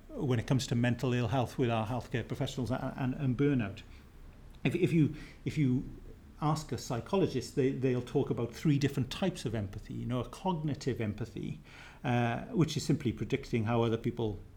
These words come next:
feels and what they might be thinking. And, and I think a lot of pharmacists do this because it's done at an intellectual level, and you can, you can do it a step removed, but it can feel quite cold, uh, and,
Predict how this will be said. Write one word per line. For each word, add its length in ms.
feels 440
and 80
what 160
they 80
might 200
be 60
thinking. 540
And, 160
and 120
I 20
think 200
a 60
lot 160
of 80
pharmacists 580
do 180
this 140
because 280
it's 80
done 240
at 140
an 160
intellectual 600
level, 440
and 120
you 80
can, 280
you 80
can 100
do 120
it 180
a 40
step 380
removed, 520
but 100
it 80
can 80
feel 280
quite 280
cold, 520
uh, 260
and, 200